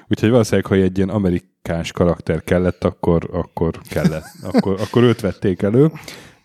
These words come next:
Speaker 1: Az első videójátékos szereplése ez a Mega rész.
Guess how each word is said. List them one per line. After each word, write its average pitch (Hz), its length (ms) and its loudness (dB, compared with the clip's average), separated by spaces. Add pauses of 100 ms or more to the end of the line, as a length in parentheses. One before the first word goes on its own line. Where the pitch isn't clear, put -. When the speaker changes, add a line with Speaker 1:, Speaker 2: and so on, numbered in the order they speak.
(200)
Speaker 1:
Az 107 160 2
első 123 320 4
videójátékos 87 720 0
szereplése 87 680 -6
ez 85 340 -6
a 87 80 -12
Mega 82 240 -8
rész. 90 440 -4